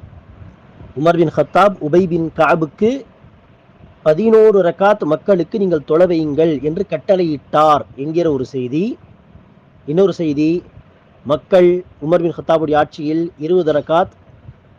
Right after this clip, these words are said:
இரவு தொழுகை தொழுதார்கள் என்று வரக்கூடிய செய்தி. அன்பானவர்களே, இந்த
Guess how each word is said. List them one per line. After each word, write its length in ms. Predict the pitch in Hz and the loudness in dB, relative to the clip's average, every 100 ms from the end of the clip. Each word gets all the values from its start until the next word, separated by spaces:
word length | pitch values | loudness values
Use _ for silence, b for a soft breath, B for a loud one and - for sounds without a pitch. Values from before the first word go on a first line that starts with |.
| _ 135 | _ -4
இரவு 200 | 170 175 - | -2 -2 -2
தொழுகை 280 | 151 147 190 - | -4 -2 -4 -4
தொழுதார்கள் 640 | 165 190 170 139 151 160 151 123 90 - - - - - - 165 | -2 2 2 2 -2 -2 -2 -4 -8 -16 -20 -20 -20 -20 -6 -2
என்று 120 | 185 | 0
வரக்கூடிய 340 | 151 143 147 170 | 0 0 -2 -4
செய்தி. 300 | 139 127 117 _ _ _ _ _ _ _ - - - - - - - - - - | -6 -12 -14 _ _ _ _ _ _ _ -20 -20 -20 -20 -20 -20 -20 -20 -20 -8
அன்பானவர்களே, 520 | 156 165 156 135 156 196 156 | 0 2 2 2 2 2 0
இந்த 120 | 151 | -2